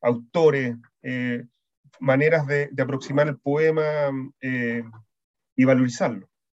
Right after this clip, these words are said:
Eh, él es un pers-, una persona llena de contradicciones, ¿eh? En lo, en el plano personal, pero también artístico. Me, me voy a remitir más a lo artístico. Él, eh, lo poético en particular, era, él, él era,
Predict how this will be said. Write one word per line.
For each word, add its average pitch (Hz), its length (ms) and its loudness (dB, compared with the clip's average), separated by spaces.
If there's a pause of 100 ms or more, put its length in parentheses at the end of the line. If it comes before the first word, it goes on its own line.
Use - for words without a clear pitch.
(720)
Eh, 131 320 2 (800)
él 190 220 -4
es 196 100 2
un 208 180 0
pers-, 170 220 -4
una 190 140 2
persona 185 300 -2
llena 180 200 -4
de 202 40 -4
contradicciones, 190 760 -6
¿eh? 120 120 -10 (600)
En 123 140 -2
lo, 135 160 0
en 139 80 2
el 120 100 0
plano 143 220 0
personal, 139 580 -2
pero 139 120 -6
también 135 220 -2
artístico. - 560 -14 (480)
Me, 160 220 4
me 160 100 -4
voy 180 100 4
a 170 100 4
remitir 156 320 2
más 160 140 -2
a - 20 -2
lo 156 80 4
artístico. - 480 -10 (1200)
Él, 143 360 -2 (500)
eh, 131 220 0
lo 131 140 4
poético 131 300 4
en 120 60 -2
particular, 139 460 -2
era, 151 260 -2
él, 180 280 -6
él 190 200 -4
era, 190 420 2